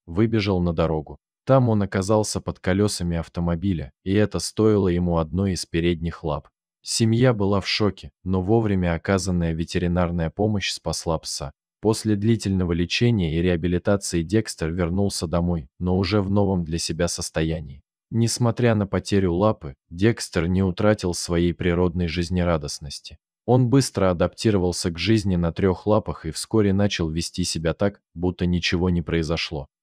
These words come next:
Его улыбка, которая словно освещала все вокруг, осталась такой же широкой, а хвост продолжал махать с прежним энтузиазмом.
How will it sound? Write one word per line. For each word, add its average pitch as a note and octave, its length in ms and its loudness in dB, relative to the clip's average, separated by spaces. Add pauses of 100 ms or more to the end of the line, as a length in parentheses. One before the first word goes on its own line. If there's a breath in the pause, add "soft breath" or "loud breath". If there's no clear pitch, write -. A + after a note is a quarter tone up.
(120)
Его A2 440 2
улыбка, A#2+ 460 0 (100)
которая F#2 400 0
словно G2+ 420 0
освещала F2+ 560 0
все - 240 -2
вокруг, F2+ 440 -4 (120)
осталась G#2 520 0
такой F#2+ 300 -2
же F2 140 -2
широкой, F2+ 600 0 (100)
а F2+ 80 -2
хвост A#2 440 -2
продолжал E2 560 2
махать F2 380 -2
с - 80 -8
прежним F2 480 0
энтузиазмом. D#2 720 -4